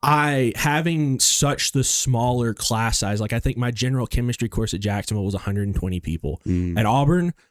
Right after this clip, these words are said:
Speaker 1: the smallest general chemistry course is two hundred and forty.
Speaker 2: Mm.
Speaker 1: And it's, it's,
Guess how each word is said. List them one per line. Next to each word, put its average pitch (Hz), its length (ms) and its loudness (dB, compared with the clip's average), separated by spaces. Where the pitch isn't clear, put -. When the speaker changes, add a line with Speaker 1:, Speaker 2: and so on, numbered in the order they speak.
Speaker 1:
the 120 100 2
smallest 131 920 2
general 117 300 -2
chemistry 107 420 0
course 101 260 -2
is - 80 -2
two 113 160 2
hundred 101 200 0
and 95 80 -2
forty. 67 300 -4
Speaker 2:
Mm. 90 380 0
Speaker 1:
And 123 160 4
it's, - 420 0
it's, - 400 0